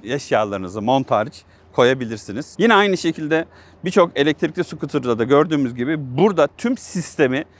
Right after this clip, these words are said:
kapatılmasını sağlayan bir şartel var. Diyelim ki bir süre muhafaza edeceksiniz, havalar yağışlı, ben kullanmıyorum diyorsunuz. Hemen buradan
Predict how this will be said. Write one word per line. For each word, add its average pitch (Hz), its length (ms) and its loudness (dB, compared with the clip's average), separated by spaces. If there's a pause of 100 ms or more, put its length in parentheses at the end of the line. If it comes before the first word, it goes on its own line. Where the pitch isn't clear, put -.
(240)
kapatılmasını 160 720 0
sağlayan 160 540 2 (320)
bir 196 200 2
şartel 151 540 2
var. 120 220 0 (380)
Diyelim 185 300 2
ki 170 220 -2 (340)
bir 160 140 -10
süre 170 200 -2
muhafaza 160 420 2
edeceksiniz, 143 440 -6
havalar 160 360 4
yağışlı, 139 380 -2
ben 165 140 0
kullanmıyorum 131 680 -4
diyorsunuz. 165 360 -8 (380)
Hemen 196 320 2
buradan 170 340 0